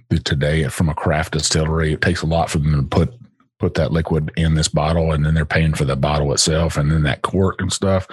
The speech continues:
You can find this in six states, though, and online. I think that's pretty good distribution for a craft distillery. So they're in Arkansas, Georgia, obviously, 'cause they're in Georgia, right?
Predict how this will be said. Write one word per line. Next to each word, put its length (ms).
You 80
can 60
find 260
this 120
in 80
six 320
states, 360
though, 380
and 180
online. 640
I 60
think 200
that's 200
pretty 300
good 320
distribution 760
for 840
a 160
craft 420
distillery. 600
So 320
they're 200
in 80
Arkansas, 640
Georgia, 580
obviously, 480
'cause 160
they're 160
in 100
Georgia, 320
right? 300